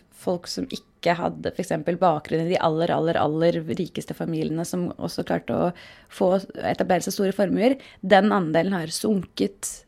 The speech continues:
eh, nyere tid, for eksempel. Det har Marianne Oliansens forskning vist. De aller rikeste blir i større og større grad,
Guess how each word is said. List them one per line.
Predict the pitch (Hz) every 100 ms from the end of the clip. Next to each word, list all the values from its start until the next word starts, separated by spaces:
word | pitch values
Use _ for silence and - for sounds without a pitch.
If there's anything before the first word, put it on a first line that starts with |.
| -
eh, | 170 165 170
nyere | - - - - - 190 196 196 180
tid, | - 208
for | 208
eksempel. | 208 - 202
Det | 180
har | 180
Marianne | 180 175 175
Oliansens | 175 175 - 185 180 180
forskning | - 196 - 185 190 202
vist. | 226 240 - - - - - - -
De | 180
aller | 185 185 202
rikeste | 202 - - 196
blir | 185
i | 190
større | - 175 175
og | 185
større | - 175 180
grad, | 170 165